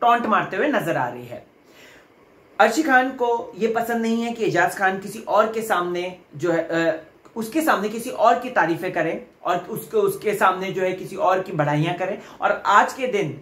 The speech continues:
हमने, आज के दिन, कल के दिन हमने review में यही देखा था दोस्तों, <clears throat> माफी चाहूंगा,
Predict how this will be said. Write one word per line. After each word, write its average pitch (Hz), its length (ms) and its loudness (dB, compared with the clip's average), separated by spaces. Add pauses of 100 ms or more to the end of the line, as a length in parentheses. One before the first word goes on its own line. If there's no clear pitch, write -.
हमने, 202 440 -6
आज 214 300 0
के 226 100 -6
दिन, 196 200 -2
कल 214 160 2
के 226 140 -4
दिन 208 160 -2
हमने 202 220 -2
review 185 200 -6
में 202 100 -6
यही 190 220 -2
देखा 147 260 -2
था 139 120 -6
दोस्तों, 170 380 -4 (760)
<clears throat> - 220 4 (420)
माफी 143 160 -12
चाहूंगा, 151 400 -4